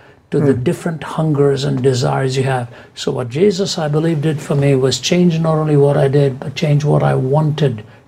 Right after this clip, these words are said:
Speaker 1: to do. That, I never left the top three in the class after that. I always used to be in the bottom three.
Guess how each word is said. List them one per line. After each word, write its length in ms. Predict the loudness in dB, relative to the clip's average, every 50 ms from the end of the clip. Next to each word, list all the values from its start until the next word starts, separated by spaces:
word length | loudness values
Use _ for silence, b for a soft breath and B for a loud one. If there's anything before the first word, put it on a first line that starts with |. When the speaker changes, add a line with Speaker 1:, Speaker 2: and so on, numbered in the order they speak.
| _ -8
Speaker 1:
to 100 | -6 -4
do. 360 | -2 0 0 0 0 -2 b b b b b b b _ _ _ _
That, 300 | -2 -2 -2 -4 -8 B B B -6
I 80 | -4 -2
never 200 | 0 0 2 2
left 240 | 2 2 0 -4
the 80 | -10 -6
top 260 | -4 -2 -4 -4 -4
three 220 | -8 -6 -6 -4 -2
in 80 | -2
the 80 | -2 -2
class 360 | -2 -2 -2 -2 -2 -4 -4
after 280 | -4 -4 -4 -6 -8 -8
that. 280 | -8 -10 -10 -12 -16 _ -4
I 120 | -2 0
always 360 | 2 2 0 0 -2 -6 -6
used 200 | -6 -8 -6 -6
to 60 | -4 -4
be 40 |
in 60 | -2 -2
the 80 | 0
bottom 320 | 0 0 0 0 -2 -4 -6
three. 360 | -8 -8 -10 -10 -10 -12